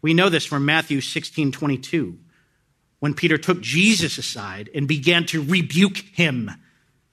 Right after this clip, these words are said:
which is just a mind-boggling thought to me, <laughs> really. And just like the quarrelsome fool, Peter even took it beyond mere verbal arguments when he picked up a sword in John eighteen ten and lopped off the ear of the high priest's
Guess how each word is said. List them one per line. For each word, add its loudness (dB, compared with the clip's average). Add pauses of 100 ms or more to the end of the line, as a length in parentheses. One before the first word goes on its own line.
(240)
which -2
is 2
just -2
a 0
mind-boggling 2
thought 0
to -16
me, -14 (220)
<laughs> -10
really. -6 (2750)
And -2
just 0
like 0
the -2
quarrelsome 0
fool, 2
Peter -2
even 0
took -4
it -8
beyond 2
mere 4
verbal 2
arguments -6
when -6
he -4
picked -6
up -8
a -8
sword -2 (260)
in -2
John 0
eighteen -2
ten -4
and -4
lopped -4
off -2
the -8
ear -2
of -12
the -10
high -12
priest's -14